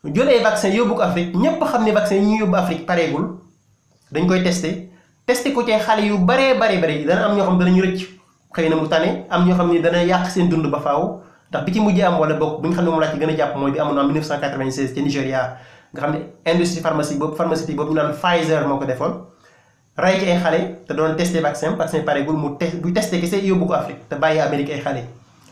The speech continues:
Laalul xale américain yi, jëlul xale français yi, jëlul xale italien yi, jëlul xale espagnol yi, parce que ay nit ñu weex lañ, mu ñëw ba Afrique, testé fay vaccin, rey ay nit.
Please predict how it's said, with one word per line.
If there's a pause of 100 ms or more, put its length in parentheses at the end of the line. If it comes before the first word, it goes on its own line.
Laalul
xale
américain
yi, (380)
jëlul
xale
français
yi, (340)
jëlul
xale
italien
yi,
jëlul
xale
espagnol
yi,
parce
que
ay
nit
ñu
weex
lañ, (340)
mu
ñëw
ba
Afrique, (540)
testé
fay
vaccin, (120)
rey
ay
nit.